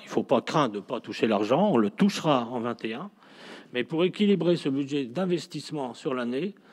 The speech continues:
nous comptions sur un retour de cinq cent vingt plus cent dix-huit et nous, et nous l'avons pas.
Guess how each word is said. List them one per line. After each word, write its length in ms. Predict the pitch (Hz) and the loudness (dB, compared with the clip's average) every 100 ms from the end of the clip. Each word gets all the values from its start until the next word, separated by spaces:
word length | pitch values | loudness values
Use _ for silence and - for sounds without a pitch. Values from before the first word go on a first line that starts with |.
| - - | -20 -6
nous 120 | 165 | -4
comptions 460 | 180 175 - 180 156 | -2 -2 2 4 4
sur 320 | - 160 139 | 4 2 4
un 60 | 131 | 6
retour 520 | 135 135 160 156 131 | 4 2 2 2 0
de 100 | 113 | -6
cinq 180 | - 160 | -2 0
cent 180 | 165 151 | 0 0
vingt 220 | 147 131 | 0 -2
plus 240 | - 202 | -2 -4
cent 200 | 160 151 | -4 -6
dix-huit 480 | 120 107 139 196 _ _ _ _ _ - | -6 -6 -6 -8 _ _ _ _ _ -6
et 140 | 170 | -2
nous, 480 | 160 143 131 113 117 | 0 -2 -2 -6 -8
et 80 | 165 | -8
nous 140 | 156 | -6
l'avons 240 | 160 135 120 | -4 -6 -8
pas. 180 | 101 | -14